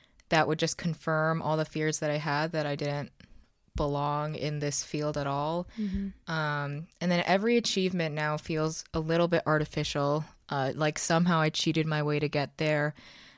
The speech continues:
Speaker 1: I felt that way with college or with any awards. Um, and even though I love computer science, I find myself constantly reevaluating if it's right for me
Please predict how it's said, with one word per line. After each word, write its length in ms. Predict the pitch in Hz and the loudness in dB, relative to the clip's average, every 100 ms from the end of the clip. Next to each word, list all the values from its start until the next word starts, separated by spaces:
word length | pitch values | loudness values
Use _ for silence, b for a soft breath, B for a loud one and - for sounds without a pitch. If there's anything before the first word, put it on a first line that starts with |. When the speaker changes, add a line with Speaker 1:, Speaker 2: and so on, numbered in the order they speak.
| b | b
Speaker 1:
I 120 | 156 | 0
felt 220 | 160 170 165 | 2 2 4
that 120 | 165 | 4
way 80 | 156 | 4
with 160 | 160 | 0
college 640 | - 180 175 170 170 170 165 | -2 2 4 6 6 6 4
or 80 | |
with 160 | 156 165 | -2 -2
any 220 | - 165 160 | -2 -2 -2
awards. 880 | 151 147 147 151 160 165 - - - - | -2 -2 0 0 -2 -6 -12 -14 -14 -8
Um, 420 | 147 139 139 143 - b b b b | -4 -4 -4 -8 -10 b b b b
and 120 | 180 | -2
even 180 | 208 220 | 2 6
though 100 | 220 | 6
I 100 | 196 | 6
love 360 | 175 170 170 | 8 8 6
computer 380 | 185 180 175 165 | 4 2 4 0
science, 480 | - 156 151 156 160 | 0 -2 -2 -2 -2
I 80 | 160 | -2
find 220 | 165 165 | 0 0
myself 340 | 160 160 156 | -2 -2 -4
constantly 580 | - 165 160 - 156 160 | -2 0 0 -2 -2 -2
reevaluating 840 | 160 156 151 156 156 160 156 156 156 | 2 2 4 6 6 6 4 2 0
if 100 | - | -2
it's 160 | - | -2
right 240 | 151 151 - | 0 0 0
for 160 | 190 | 2
me 320 | 185 190 190 | 6 6 4